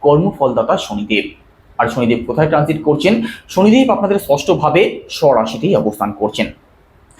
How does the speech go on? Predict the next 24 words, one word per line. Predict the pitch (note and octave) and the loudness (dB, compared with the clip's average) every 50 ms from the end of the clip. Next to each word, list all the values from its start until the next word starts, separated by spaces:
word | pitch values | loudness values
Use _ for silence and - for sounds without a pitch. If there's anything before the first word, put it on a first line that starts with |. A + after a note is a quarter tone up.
| - - - - _ - | -14 -14 -14 -16 _ -12
স্বরাশিতে | - - F#3+ G3+ A#3 A3+ A3+ C4+ C#4 D4 | -6 -2 0 0 0 2 0 0 0 0
শনিদেব | - - F3+ F3 E3+ G3 A#3+ A#3 | 0 2 0 2 2 2 2 2
সবসময় | - F#3 D3 - - D#3 D#3+ G#3 A3+ | 2 -2 -2 -2 0 0 2 2 2
শুভ | A3+ A3+ B2+ A#2+ C3+ B2+ - | 2 2 0 0 0 0 0
ফলদায়ক | A#2 A2 G#2+ A#2 - F3 - - | 0 0 2 2 2 2 2 2
হয়ে | G#2+ G#2 | 0 0
থাকেন। | G#2+ G#2+ G2+ - A2+ A2 - - - _ _ _ - - | 0 0 -2 0 0 -2 -2 -4 -16 _ _ _ -2 0
আপনাদের | D3 D3+ E3 F3 E3+ E3+ E3+ | 0 0 0 0 0 0 0
পঞ্চম | C3 A#2+ A#2 A#2 - C3 A2+ | 0 0 0 0 -2 -4 -2
ভাবের | A#2 B2 D#3+ F#3+ | 0 0 0 2
লর্ডও | G3 G3+ G3 G#3 | 2 2 2 2
শনিদেব, | G#3 G#3 F#3+ F#3+ F#3 G#3 A3+ A3+ - - - - - | 0 0 -2 0 2 2 2 2 0 -8 -12 -6 0
আর | - G#3+ - G#3+ - | 0 0 0 2 0
ষষ্ঠ | G3 F#3+ - - | -2 0 2 2
ভাবের | A3 G#3+ F#3 F#3 G#3 G#3+ | 2 2 2 0 0 2
লর্ডও | D#3+ C3 A#2+ B2 F3 E3 | 2 4 2 2 0 -2
শনিদেব। | - A2 G#2 G2+ G#2 A2+ A2 A2 A2+ - - _ _ _ _ _ _ _ - | -2 -6 -8 -4 -2 -2 -2 -2 -4 -12 -16 _ _ _ _ _ _ _ -2
আর | B2+ C3 B2+ - | -2 0 2 2
এখানে, | D#3 D#3 E3 D#3+ D#3 D#3+ D#3+ | 2 2 2 2 2 2 2
আহ, | - - C3 C3 - - | 4 2 2 0 2 2
চোদ্দ | G3 A3 G3+ A3+ | 2 2 4 4
নভেম্বরের | B3 A#3+ A#3 A3+ B3 A3+ A3 A3+ A3+ A3+ A3 | 2 4 6 6 6 6 6 6 6 6 4
আগে | - - C3 C3+ D3+ | 4 2 2 2 0
পর্যন্ত | D3 C3 A2+ A2 G#2+ G#2 - - A2 E2 | 0 0 -2 -2 -4 -4 0 0 0 0